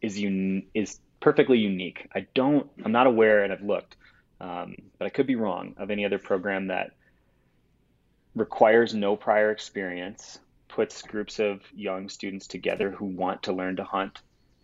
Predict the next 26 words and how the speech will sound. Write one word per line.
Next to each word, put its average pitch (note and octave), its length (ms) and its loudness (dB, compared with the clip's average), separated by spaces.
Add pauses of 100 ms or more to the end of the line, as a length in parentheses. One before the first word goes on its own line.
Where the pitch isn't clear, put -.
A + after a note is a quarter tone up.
um, F#2 540 2
and G2+ 160 -2
then F#2 300 -2 (160)
takes - 280 -2
them G2 180 -2
out F2+ 240 -4
to - 140 -8
interact F#2+ 460 -4
with, - 160 0 (520)
with G2+ 300 0
elk D2+ 300 -2
in F#2 140 -8
a, F#2 140 -6 (160)
in G#2 60 0
a G2 60 -2
non-hunting - 800 -4
context, - 540 -10
in G1+ 100 -8
this - 180 -12
mock - 420 -6
context. - 560 -12 (480)
Um, F#2 380 0 (720)
I G2+ 80 4
think G#2 200 2
it's F#2+ 160 0
a, F2 260 2